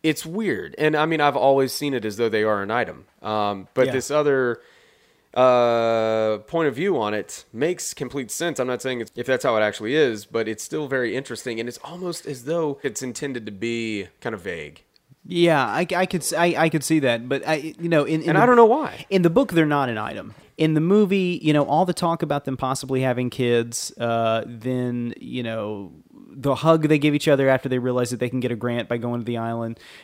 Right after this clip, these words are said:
Speaker 2: uh, the way that he touches her head to turn her around, the end when she limps towards him. I kind of feel that there's a lot of information given to the viewer that they are a, a couple in this
Speaker 1: Mm-hmm.
Speaker 2: movie, but it's not really important to the plot. There's nothing about their relationship that,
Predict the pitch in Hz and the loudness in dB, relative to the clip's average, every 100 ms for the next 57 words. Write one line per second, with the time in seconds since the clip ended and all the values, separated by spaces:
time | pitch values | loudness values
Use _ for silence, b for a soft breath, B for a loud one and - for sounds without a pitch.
0 | B 113 110 110 104 131 123 147 127 113 | B -2 0 0 0 0 2 2 2 -2
1 | 139 - 131 127 127 113 120 120 117 - | -4 -2 -2 -2 -4 -2 0 0 -4 -4
2 | 131 127 123 117 117 117 120 117 113 - | -4 -2 0 0 -2 -2 -2 -4 -6 -4
3 | 127 131 120 - 127 117 123 120 - 120 | -2 -2 -4 -4 -6 -4 -8 -8 -6 -2
4 | 113 120 113 123 120 113 _ _ _ 127 | -2 -2 -2 -4 -4 -8 _ _ _ -2
5 | 127 - 190 160 - 160 139 123 120 113 | 0 0 0 0 0 2 4 4 0 0
6 | - _ _ - 123 127 127 127 127 131 | -4 _ _ -6 -2 0 0 0 0 0
7 | 120 117 127 117 107 120 120 113 110 117 | -2 -4 -4 -4 -4 -2 -2 -2 -6 -10
8 | 104 113 110 110 110 117 110 107 110 - | -6 -6 -4 -4 -6 -4 -4 -4 -6 -6
9 | 113 110 - 113 - 120 113 113 117 110 | -8 -8 -8 -8 -4 -4 -4 -8 -10 -6
10 | 127 117 117 165 165 233 196 175 156 131 | -6 -4 0 0 0 -2 0 2 2 0
11 | 143 135 - 110 117 107 - 127 123 156 | -2 -4 -10 -6 -2 -2 -4 -6 0 2
12 | 156 143 131 131 135 123 120 117 127 - | 2 2 2 0 0 0 0 0 -2 -2
13 | 120 123 - | 0 0 -2